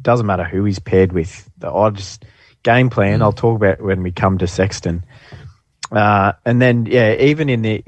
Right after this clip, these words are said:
Speaker 1: in attack, I mean, yeah, in, when he's got attack, the good defensive teams,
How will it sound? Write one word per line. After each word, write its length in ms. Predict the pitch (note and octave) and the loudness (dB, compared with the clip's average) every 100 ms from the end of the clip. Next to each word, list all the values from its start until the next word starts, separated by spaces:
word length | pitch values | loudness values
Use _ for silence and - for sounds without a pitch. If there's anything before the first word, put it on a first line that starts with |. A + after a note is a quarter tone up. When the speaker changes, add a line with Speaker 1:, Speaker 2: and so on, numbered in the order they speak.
| - _ _ _ _ _ _ | -18 _ _ _ _ _ _
Speaker 1:
in 180 | C#3+ D#3+ | 0 2
attack, 580 | B2 - A2+ F#2 - - - - | 0 2 0 0 -4 -20 -18 -6
I 60 | |
mean, 220 | A#2 G#2+ G#2 | -2 -2 0
yeah, 120 | A#2 | 2
in, 220 | G2+ C3 | 4 2
when 180 | A2+ C3 | 2 0
he's 220 | A2+ B2+ | -2 -4
got 180 | - A2+ | -2 -2
attack, 420 | F#2+ - F#2 F2+ - _ _ _ _ | -2 -6 -8 -8 -20 _ _ _ _
the 80 | A#2 | 0
good 220 | C3+ F3 | 2 2
defensive 600 | D#3+ - G#2 A#2 B2 A#2 | 0 0 0 0 -2 -2
teams, 600 | A#2+ F#2 F#2 A2+ - | 0 0 0 -4 -8